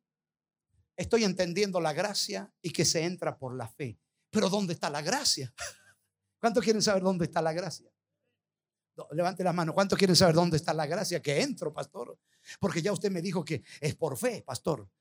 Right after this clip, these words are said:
Bueno, la gracia la administra alguien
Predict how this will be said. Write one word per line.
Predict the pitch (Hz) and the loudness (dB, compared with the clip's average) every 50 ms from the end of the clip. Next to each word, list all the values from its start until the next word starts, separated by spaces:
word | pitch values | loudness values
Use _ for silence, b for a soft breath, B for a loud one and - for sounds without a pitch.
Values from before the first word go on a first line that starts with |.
| _ _ _ _ _ _ _ _ _ | _ _ _ _ _ _ _ _ _
Bueno, | 131 165 170 143 131 123 - | -2 0 0 0 -2 -6 -6
la | 147 160 165 165 | -4 -4 -4 -2
gracia | 175 208 214 180 - - 170 139 131 131 - _ _ _ _ _ _ _ _ _ _ _ _ _ | -2 -2 0 2 2 2 2 -2 -6 -8 -10 _ _ _ _ _ _ _ _ _ _ _ _ _
la | 147 151 151 143 | -4 0 0 0
administra | 143 143 143 143 139 151 151 175 170 165 - - 151 143 | 0 -2 -4 -4 -4 -2 0 -2 -2 -4 -6 -8 -8 -6
alguien | - 147 143 135 123 117 110 107 104 107 107 | -6 -6 -8 -8 -8 -10 -12 -14 -14 -16 -18